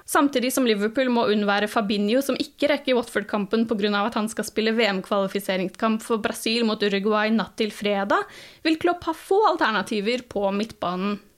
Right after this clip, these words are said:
Da kan det fort bli en midtbane bestående av Jordan Henderson, Naby Keita og Alex Oxlade-Chamberlain som vi får se på Vicarage Road. England U tjueéns kamp mot Slovenia endte for øvrig to to. Samtidig kom i dag meldingen om at Diogo Jota er usikker før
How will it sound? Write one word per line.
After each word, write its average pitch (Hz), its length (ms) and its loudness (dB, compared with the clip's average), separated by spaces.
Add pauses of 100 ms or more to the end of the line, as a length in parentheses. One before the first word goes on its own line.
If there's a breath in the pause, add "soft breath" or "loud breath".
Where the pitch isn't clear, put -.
Da 262 100 4
kan 330 140 2
det 320 80 2
fort 311 240 -2
bli 262 160 2
en 277 100 4
midtbane 208 480 0
bestående 220 460 0
av 233 160 2
Jordan 226 260 2
Henderson, 226 560 0
Naby 214 320 2
Keita 226 520 0
og 214 100 2
Alex 202 320 0
Oxlade-Chamberlain 208 880 0
som 240 100 -2
vi 214 140 2
får 220 140 -4
se 185 140 0 (140)
på 208 160 2
Vicarage 190 460 -2
Road. 196 380 0 (420)
England 254 400 2
U 233 100 2
tjueéns 233 540 0
kamp 220 240 0
mot 214 180 0
Slovenia 202 640 2
endte 220 400 0
for 226 160 2
øvrig 190 360 2 (100)
to 196 240 -2 (160)
to. 190 140 -2 (760)
Samtidig 349 540 2
kom 339 160 4
i 330 60 2
dag 320 260 6
meldingen 262 400 4
om 233 240 2
at - 160 -6
Diogo 247 320 4
Jota 226 460 0 (100)
er 277 160 0
usikker 226 500 -2
før 220 220 2